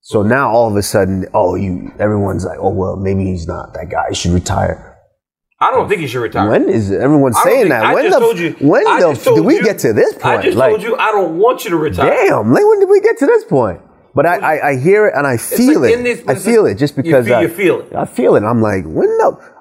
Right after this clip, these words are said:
Speaker 1: I'm still that mother-,
Speaker 2: I'm that dude.
Speaker 1: I'm still, in twenty seventeen, I told him I was a bad motherfucker.
Speaker 2: Yeah.
Speaker 1: Twenty nineteen, I told him again.
Speaker 2: And I'm still that dude
Speaker 1: Twenty twenty-three,
Speaker 2: right now.
Speaker 1: I'm still that dude.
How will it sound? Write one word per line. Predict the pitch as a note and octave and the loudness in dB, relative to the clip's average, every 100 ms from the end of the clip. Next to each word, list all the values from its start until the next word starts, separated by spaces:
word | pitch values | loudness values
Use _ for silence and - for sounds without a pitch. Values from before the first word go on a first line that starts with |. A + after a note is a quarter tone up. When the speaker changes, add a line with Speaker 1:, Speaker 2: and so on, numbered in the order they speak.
| - | -4
Speaker 1:
I'm | B3+ | -4
still | - - A2 G2 | -4 -2 0 0
that | F2+ C#3 G3+ - | 0 0 -2 -2
mother-, | D3+ F3 | -2 0
Speaker 2:
I'm | D#3+ F3+ | -2 0
that | E3 D3 | -2 0
dude. | E3+ | 0
Speaker 1:
I'm | D#3 G#3 A3 | 2 0 -2
still, | - - F3 E3+ | -6 2 2 4
in | C3+ C3+ | 2 0
twenty | - A3 | -2 -4
seventeen, | G#3 F#3+ E3+ D3+ D3 C3+ | -2 -2 -2 -2 -4 -2
I | C3 | -4
told | A#2+ A#2+ A2+ | -4 -2 -2
him | G#2 | -2
I | G2+ G2+ | -6 -8
was | F#2+ | -8
a | F#2 | -6
bad | F2+ G2 F#2 | -4 -2 0
motherfucker. | F#2+ F#2 - G2+ - _ _ | -2 -2 -6 -18 -20 _ _
Speaker 2:
Yeah. | A#2 A2+ F#2 | -4 -4 -4
Speaker 1:
Twenty | - B2+ C3+ | -2 2 4
nineteen, | A#2+ A#2 G#2 G#2+ | 4 0 -2 -2
I | F#2+ | -2
told | F#2+ F#2+ | -2 -4
him | F#2 | -2
again. | F2+ F2 - - _ _ _ _ _ _ _ _ _ _ _ | -6 -10 -16 -20 _ _ _ _ _ _ _ _ _ _ _
Speaker 2:
And | A#2+ | -4
I'm | G2 | -2
still | G#2 | 0
that | |
dude | G#2+ | 2
Speaker 1:
Twenty | G2+ | 0
twenty-three, | F#2 G#2+ G2 | 2 0 0
Speaker 2:
right | A#2 | -2
now. | A2+ G#2+ | -4 -8
Speaker 1:
I'm | F#2 | -8
still | F2 - F#2 | -10 -2 -2
that | - - | -2 -10
dude. | - G2 | -10 -12